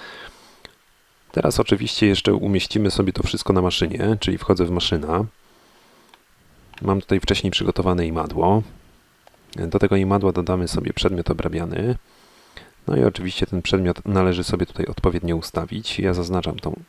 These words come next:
e, zewnętrzną ściankę, zaznaczam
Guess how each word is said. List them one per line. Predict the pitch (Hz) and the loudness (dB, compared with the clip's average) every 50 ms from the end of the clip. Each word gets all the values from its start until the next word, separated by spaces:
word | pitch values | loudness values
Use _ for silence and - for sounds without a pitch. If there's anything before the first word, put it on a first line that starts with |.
| _ _ _ _ - - - | _ _ _ _ -20 -20 -14
e, | - - 95 87 82 | -12 -10 -8 -8 -8
zewnętrzną | 80 98 - - 107 127 123 - - 110 | -8 -8 -6 -2 -2 -2 -2 0 0 -2
ściankę, | 98 - - - 98 92 90 - - 85 80 - - - - - - - - - _ - - - | -2 0 0 0 0 0 0 -2 -4 -4 -4 -4 -10 -20 -20 -20 -20 -20 -20 -20 _ -20 -18 -16
zaznaczam | - - - - - - - 82 80 | -14 -10 -10 -8 -6 -6 -6 -6 -6